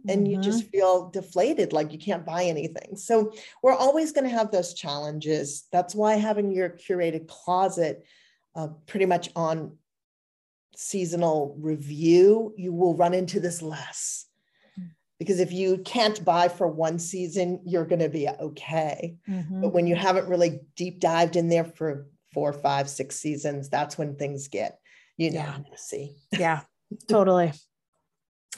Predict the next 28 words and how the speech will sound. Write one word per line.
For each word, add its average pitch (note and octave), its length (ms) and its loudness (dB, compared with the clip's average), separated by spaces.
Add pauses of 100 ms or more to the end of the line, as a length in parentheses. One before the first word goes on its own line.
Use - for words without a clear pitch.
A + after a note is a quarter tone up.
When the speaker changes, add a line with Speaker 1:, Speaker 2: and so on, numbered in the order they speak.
(520)
Speaker 2:
I A3+ 120 4
wanna C4+ 340 4
take A#3+ 320 2
us, G#3+ 340 0 (240)
uh, F#3+ 380 2 (140)
I G#3 80 -4
wanna G#3 200 0
dig G3 200 -2
in G3+ 120 -2
a F#3+ 100 -2
little F3 200 -4
bit E3 260 -6
because, E3 800 -2 (2000)
and F#3+ 160 2
you G#3+ 140 2
go G3 220 8
to G#3 120 -2
whatever F3+ 380 4
level E3 400 2
that - 160 -4
you're D3+ 120 -2
comfortable E3 520 -4
with D#3+ 140 -4
this D#3+ 180 -6
question. - 720 -4 (1300)
I G3 120 2
find D4+ 540 0
that F#3+ 440 2